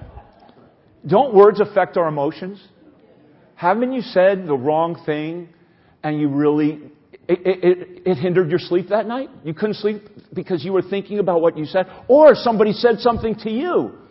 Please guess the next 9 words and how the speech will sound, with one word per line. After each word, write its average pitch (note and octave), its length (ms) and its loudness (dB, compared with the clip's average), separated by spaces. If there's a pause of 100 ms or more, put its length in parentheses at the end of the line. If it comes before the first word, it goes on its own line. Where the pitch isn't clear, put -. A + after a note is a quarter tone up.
(260)
that G3+ 160 2
real, A#3 180 2 (320)
have G#3 200 2
somebody C#4+ 540 2
else's G#3 560 4
words G#3 320 8
or F3+ 140 6
your G3 320 8
words F3+ 380 6